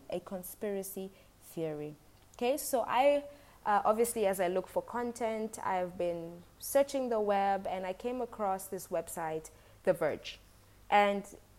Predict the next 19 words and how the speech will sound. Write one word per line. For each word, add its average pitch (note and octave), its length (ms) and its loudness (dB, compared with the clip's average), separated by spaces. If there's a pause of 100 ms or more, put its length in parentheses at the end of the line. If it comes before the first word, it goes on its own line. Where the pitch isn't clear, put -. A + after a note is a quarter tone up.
(140)
on D4 180 6
this D#4 160 -2
article, G3 580 0
the F#3+ 120 0
contributor, G#3 880 -4
who G3+ 100 2
is F#3 160 0
a E3+ 60 -4
psychologist, F3+ 1040 -6 (300)
she D4+ 260 0
says, F3 400 0
and F3+ 140 -2
I'm F3 120 -4
just G3+ 160 -12
gonna G3+ 220 -4
read, E3 440 -6
uh, D#3 220 -2
a D#3 60 -4
quote, C#3+ 440 -6